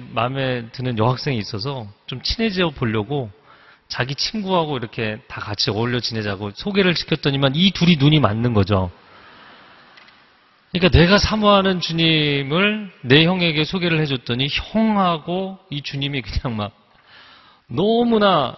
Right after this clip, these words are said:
예, 놀라운 관계가 되었어요. 그러고 나니까 안드레는 말하자면 자기 형 시몬에게는 베드로라는 애칭까지 붙여주며 수제자로 세웠는데 사실 뭐 시몬은 그다지 예수님의 제자가 되는 것에 내키지 않았던 사람입니다.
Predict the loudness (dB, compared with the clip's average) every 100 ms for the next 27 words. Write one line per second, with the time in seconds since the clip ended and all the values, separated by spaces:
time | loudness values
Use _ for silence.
0 | -6 -4 -2 -4 -4 2 4 4 2 -4
1 | -2 0 0 -2 -2 -4 -2 -6 -12 -18
2 | _ _ -8 -2 2 4 4 2 0 0
3 | 0 2 2 2 0 -4 -6 -10 _ -4
4 | -2 0 0 -2 -4 -4 0 0 0 -2
5 | -2 0 0 0 -2 -2 -4 -2 -2 0
6 | 0 0 0 0 0 0 -2 0 0 0
7 | -4 -4 -4 -2 0 0 0 -4 -18 -20
8 | -14 -6 0 2 2 0 0 -2 -4 -6
9 | -8 -10 -12 -18 _ _ _ _ -10 -6
10 | -6 -4 -4 -2 0 2 2 -2 -6 -16
11 | -2 0 2 2 4 2 -2 -2 2 2
12 | 0 0 0 0 -2 0 0 0 0 0
13 | 0 -2 -2 -2 0 -2 -4 -2 -2 0
14 | -2 0 0 0 0 -2 -2 -4 -6 -10